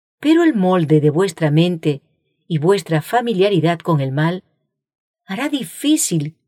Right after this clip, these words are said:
que distingáis entre el bien y el mal. Satanás os asaltará una vez y otra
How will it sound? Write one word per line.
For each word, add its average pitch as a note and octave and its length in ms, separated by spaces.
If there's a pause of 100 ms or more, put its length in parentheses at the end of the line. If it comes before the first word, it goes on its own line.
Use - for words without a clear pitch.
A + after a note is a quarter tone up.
(260)
que A#3 120
distingáis E3+ 800
entre F3+ 320
el D#3+ 100
bien C#4+ 400
y E3 140
el C3+ 100
mal. B2 360 (960)
Satanás C4+ 720 (280)
os F#3+ 380 (180)
asaltará F3+ 640
una B3+ 240
vez A#3 360
y A3 160
otra G3+ 440